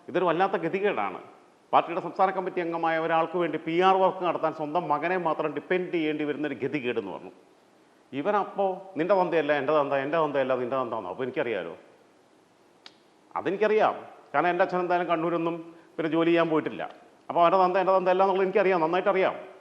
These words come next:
അതിൽ സംശയമൊന്നുമില്ല. അങ്ങനെ വല്ല പോയവരത് ആരെങ്കിലും ആണോ എന്ന് എനിക്കറിയില്ല. എന്തായിരുന്നാലും ഇതാണ്, ഈ തന്തയ്ക്ക് വിളിയാണ് ഇവരുടെ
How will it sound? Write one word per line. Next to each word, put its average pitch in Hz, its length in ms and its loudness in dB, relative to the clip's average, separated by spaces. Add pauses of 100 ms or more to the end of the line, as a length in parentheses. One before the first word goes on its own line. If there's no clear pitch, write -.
(220)
അതിൽ 131 200 -4
സംശയമൊന്നുമില്ല. 160 480 -2 (880)
അങ്ങനെ 143 220 2
വല്ല 180 120 6 (140)
പോയവരത് 214 420 6
ആരെങ്കിലും 208 360 4
ആണോ 190 100 2
എന്ന് 185 100 0
എനിക്കറിയില്ല. 143 400 -2 (680)
എന്തായിരുന്നാലും 113 460 0 (120)
ഇതാണ്, 196 240 2
ഈ - 100 -6
തന്തയ്ക്ക് 185 420 -2
വിളിയാണ് 160 400 0
ഇവരുടെ 151 220 -2